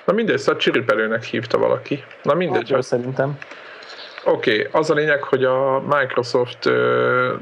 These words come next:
Speaker 1: tájáról azok a hírek jönnek, hogy nagyon úgy tűnik, hogy a, a legut-, ezt a live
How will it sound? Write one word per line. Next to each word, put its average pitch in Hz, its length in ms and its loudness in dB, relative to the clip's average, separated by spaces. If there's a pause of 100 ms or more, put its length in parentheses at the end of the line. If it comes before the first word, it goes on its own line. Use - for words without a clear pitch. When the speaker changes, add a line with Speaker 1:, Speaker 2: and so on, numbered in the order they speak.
(120)
Speaker 1:
tájáról 120 520 2
azok 123 260 -2
a 123 40 6
hírek 120 360 0
jönnek, 123 440 0
hogy - 200 0
nagyon 120 240 2
úgy 120 140 -2
tűnik, 117 320 -2
hogy 120 260 0
a, 120 280 2 (300)
a 123 180 2
legut-, 123 500 -4
ezt - 180 -2
a 127 40 4
live 123 280 2